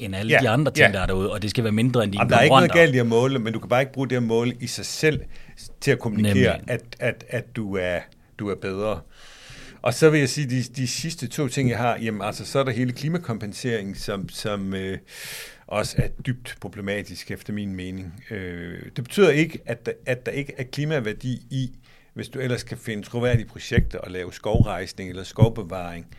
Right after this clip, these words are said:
Speaker 2: Men igen, øh, jeg vil læne mig op af de eksperter, jeg selv har brugt, hvor, hvor, uh, hvad hedder det, Rådet for Klima og Omstilling, øh, som nu er den vel så en, et par år gammel. Vi, jeg refererede den for et års tid siden, hvor de siger, "Jamen, tag fat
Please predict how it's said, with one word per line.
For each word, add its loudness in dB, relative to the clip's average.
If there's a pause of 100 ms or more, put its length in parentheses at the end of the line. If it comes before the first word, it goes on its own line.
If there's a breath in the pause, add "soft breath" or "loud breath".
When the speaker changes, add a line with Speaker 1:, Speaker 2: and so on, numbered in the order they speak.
(500 loud breath)
Speaker 2:
Men -4
igen, 0 (200)
øh, -4
jeg 2
vil 0
læne 2
mig 2
op 0
af -6
de -2
eksperter, 0
jeg -6
selv -4
har -4
brugt, -6
hvor, -4
hvor, -6
uh, -10
hvad -8
hedder -10
det, -10
Rådet -2
for -14
Klima -6
og -10
Omstilling, -8 (520 loud breath)
øh, -6
som -6
nu -6
er -8
den -12
vel -12
så -6 (120)
en, -12
et -16
par -12
år -2
gammel. -8
Vi, -10 (160)
jeg -4
refererede -6
den -12
for -8
et -6
års -10
tid -6
siden, -10 (260 loud breath)
hvor -10
de -10
siger, -6
"Jamen, -6
tag -10
fat 0